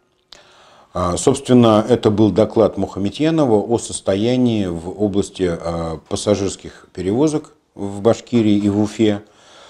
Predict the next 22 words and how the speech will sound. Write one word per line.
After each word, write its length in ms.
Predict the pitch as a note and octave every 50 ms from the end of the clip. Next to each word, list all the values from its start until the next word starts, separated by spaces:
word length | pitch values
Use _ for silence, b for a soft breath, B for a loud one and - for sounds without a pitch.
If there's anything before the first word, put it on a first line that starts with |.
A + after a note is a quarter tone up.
| B B - - - -
И, 140 | A2 A2 G#2+
конечно 420 | - A2+ A#2 C3+ C3+ - C3 A#2+
же, 120 | G#2+ A2+
он 120 | A2+ G#2 G#2+
начал 320 | A2 A2 G#2+ - G#2+ G2+
его 260 | G2 F#2 G2 G2 G2+
с 60 | F#2+ -
цифр. 380 | - - F#2 - - - - - _ _ _ _ _ _ _ _ _ _ _ _ _
Тимур 300 | - - C3 D#3+ F3 E3
Рафисович 640 | D#3+ C#3 C3+ - E3 - - - C3+ B2 - -
поведал 520 | - _ B2 B2 A#2+ C3 B2 G2+ G#2 G2 G2
нам, 380 | G2+ G#2 F#2+ D2+ C#2 - -
что 540 | - - - - - G#2+ F#2+ E2 C#2 B1+ - - _ _ _
на 160 | F#2+ A2 A2
межмуниципальных 1000 | A#2 C#3 C3+ - G#2+ A2 G#2+ G#2+ G#2 - - - - A2+ G#2 F#2 F2+ E2+ - -
маршрутах 540 | F#2+ F#2 - - - E3+ F#3 F3+ - - G2+
работает 440 | G2 G2+ - F#2+ - - G2 F2
двадцать 460 | - F#2+ A2+ A2+ - - - E2 - _
три, 300 | G#2 F#2+ F#2 D#2+ C#2+ - _ -
а, 400 | - - - C#2 C2+ C2+ - - _
перевозчика, 640 | - - - - E3+ - F2+ - - D#3+ D#3+ - C#3
которые 560 | - A#2+ - - C3 A#2+ G#2+ G#2 F#2+ F2 D#2